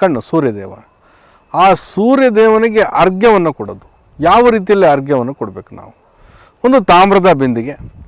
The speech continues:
ಆ ತಾಮ್ರದ ಬಿಂದಿಗೆಯಲ್ಲಿ ನವಧಾನ್ಯಗಳನ್ನು ಹಾಕಿ, ಹಾಗೆ ಅದರ ಜೊತೆಗೆ ಸ್ವಲ್ಪ ಹಳದಿಯನ್ನು ಮಿಶ್ರಣ ಮಾಡಿ,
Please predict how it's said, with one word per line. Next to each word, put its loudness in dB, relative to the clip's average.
ಆ 6
ತಾಮ್ರದ 2
ಬಿಂದಿಗೆಯಲ್ಲಿ 0
ನವಧಾನ್ಯಗಳನ್ನು 0
ಹಾಕಿ, -10
ಹಾಗೆ 2
ಅದರ 0
ಜೊತೆಗೆ 0
ಸ್ವಲ್ಪ -2
ಹಳದಿಯನ್ನು 2
ಮಿಶ್ರಣ -2
ಮಾಡಿ, -14